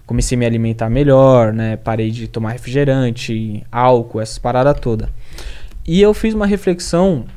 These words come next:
muito, né, forte, assim, com os investimentos, né, com finanças como um todo. Porque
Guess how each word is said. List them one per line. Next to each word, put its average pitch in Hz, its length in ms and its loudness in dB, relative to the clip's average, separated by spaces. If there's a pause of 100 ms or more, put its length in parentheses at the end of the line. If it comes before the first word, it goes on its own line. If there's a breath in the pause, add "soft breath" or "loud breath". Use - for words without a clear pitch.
muito, 165 920 2
né, 131 220 0
forte, 147 400 2
assim, 156 320 -4 (120)
com 185 680 0
os 180 100 -2
investimentos, 180 580 0
né, 131 120 -2
com 143 160 -4
finanças 139 480 -2
como 151 220 0
um 170 40 2
todo. 120 360 2 (760 loud breath)
Porque 170 680 4